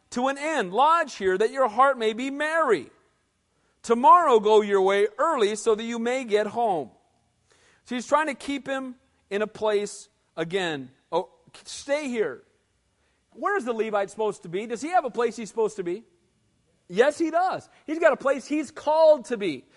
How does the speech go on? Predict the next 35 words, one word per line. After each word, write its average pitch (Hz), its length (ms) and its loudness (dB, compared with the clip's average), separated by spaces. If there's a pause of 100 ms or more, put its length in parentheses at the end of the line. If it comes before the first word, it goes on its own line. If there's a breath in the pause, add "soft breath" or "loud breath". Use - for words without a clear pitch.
(120 soft breath)
serving 294 600 -2
the 254 80 0
Lord. 233 400 4 (220 soft breath)
He's 254 260 -6
left 294 320 -2
there 233 140 2
to 233 80 0
go 247 120 2
chase 285 360 -8
down 254 400 -4 (200 soft breath)
his 233 380 -2 (120 soft breath)
legalized 247 680 0
mistress, 254 480 -8
mistress, 254 420 -10
and 240 120 -6
now 277 160 0
he's 254 100 -8
hanging 262 240 -6
out 247 120 -6
and 214 100 -20
partying 254 600 -6 (200 soft breath)
with 240 160 2
her 240 100 -4
dad 247 480 0
when 240 260 -8 (1040 soft breath)
people 302 220 -4
are 247 60 0
showing 262 300 -4
up 262 100 -6
to 262 80 -12
get, 254 220 -6 (500)
and 233 160 -10
there's 214 160 -6
no 269 120 -4
Levite. 285 460 -4